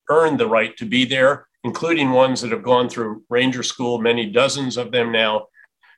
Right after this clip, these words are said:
Uh, but that, the relationships between those who are in that most elite fraternity, the brotherhood of the close fight, are captured beautifully, uh, in Band of Brothers. And I, I think it's a,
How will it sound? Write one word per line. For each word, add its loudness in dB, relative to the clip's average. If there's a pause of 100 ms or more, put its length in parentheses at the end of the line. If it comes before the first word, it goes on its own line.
(140)
Uh, 2 (100)
but -2
that, 0 (200)
the -6
relationships -2
between -4 (680)
those 2
who 2
are 4
in 2
that 2
most -2 (300)
elite -4
fraternity, 0
the -12
brotherhood 2
of -4
the -6
close 0
fight, 0 (360)
are 0
captured -4
beautifully, -4 (440)
uh, 2
in 0
Band 0
of -8
Brothers. -2
And 0
I, 2 (180)
I 0
think 0
it's 0
a, -4